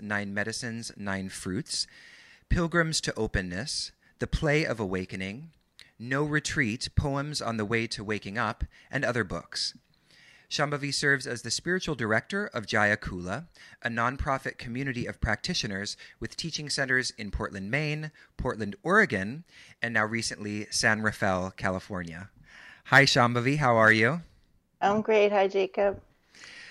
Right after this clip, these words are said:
Speaker 1: So this is actually not our first rodeo. We did a podcast interview together about three and a half years ago now, which is kind of insane to think it's been that long. Um,
Speaker 2: It is.
Speaker 1: episode
Speaker 2: <laughs>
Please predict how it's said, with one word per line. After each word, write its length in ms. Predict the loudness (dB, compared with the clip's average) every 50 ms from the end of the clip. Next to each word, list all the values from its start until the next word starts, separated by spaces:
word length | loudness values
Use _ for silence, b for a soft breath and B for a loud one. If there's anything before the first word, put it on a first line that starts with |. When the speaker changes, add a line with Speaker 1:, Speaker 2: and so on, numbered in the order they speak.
| B B
Speaker 1:
So 260 | 0 4 4 4 4
this 220 | 4 2 0 0
is 100 | 0 4
actually 380 | 6 6 6 6 4 2 4 4 4 2
not 300 | 0 0 0 0 2 2
our 120 | 2 0 0
first 280 | 0 -2 -4 -4 -4
rodeo. 480 | -2 0 0 0 0 0 0 0 0 0
We 240 | -2 -4 -6 -6 -6
did 320 | -4 -2 -2 0 0 -2 -2
a 80 | -6 -8
podcast 720 | -8 -4 -4 -4 -4 -2 -4 -4 -4 -4 -4 -6 -10 -10 -10
interview 400 | -8 -6 -6 -6 -4 -4 -6 -6
together 800 | -6 -6 -10 -4 -2 -2 0 0 0 0 2 2 2 0 -2 b b b b b b b b b
about 320 | -6 0 2 2 2 0 -2
three 380 | -10 -14 -10 -6 -4 -4 -4
and 100 | -4 -4
a 40 | -4
half 240 | -4 -4 -4 -4 -4
years 280 | -6 -6 -6 -4 -6
ago 380 | -6 -6 -6 -6 -6 -6 -8 -8
now, 320 | -8 -8 -6 -6 -6 -6 -6
which 240 | -4 -4 -4 -4 -4
is 140 | -6 -6
kind 220 | -6 -4 -4 -2 -2
of 80 | -2
insane 400 | -4 -4 -4 -2 -2 -2 -2 -4
to 80 | -6 -8
think 260 | -6 -6 -6 -4 -4
it's 120 | -8 -10 -4
been 180 | -4 -4 -2
that 180 | -2 -4 -4 -4
long. 320 | -6 -6 -6 -6 -6 -10 B B B B B B B -4
Um, 200 | -2 -2 -2 -2 -4
Speaker 2:
It 100 | -4 0 2
is. 100 | 4 6
Speaker 1:
episode 420 | 6 6 6 4 4 2 0 -2 -4 2 2
Speaker 2:
<laughs> 100 | 2